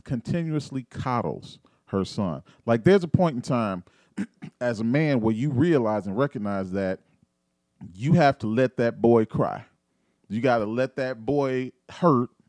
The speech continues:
You gotta, uh, you gotta let him feel the sting of whatever it is that he feeling the sting of, and then let him get his emotions together, and then come,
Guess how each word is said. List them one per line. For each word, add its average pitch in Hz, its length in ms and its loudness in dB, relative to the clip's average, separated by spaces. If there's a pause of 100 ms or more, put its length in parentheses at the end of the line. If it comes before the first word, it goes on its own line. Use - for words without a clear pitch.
(520)
You 113 100 -2
gotta, 120 400 4
uh, 104 320 0
you 113 140 -6
gotta 123 180 0
let 139 240 -2
him 135 260 -2
feel 151 360 -4
the 123 80 -6
sting 143 420 -6
of 117 100 -4
whatever 123 380 0
it 123 60 0
is 123 220 0
that 117 120 -4
he 120 80 -10
feeling 123 260 -8
the 110 40 -8
sting 135 380 -12
of, 107 240 -8 (360)
and 127 180 -2
then 147 440 -2 (640)
let 131 220 -2
him 143 220 -2
get 131 220 -4
his 147 160 -4
emotions 139 460 -4
together, 117 480 -6 (380)
and 160 160 -4
then 196 240 -2
come, 156 500 -4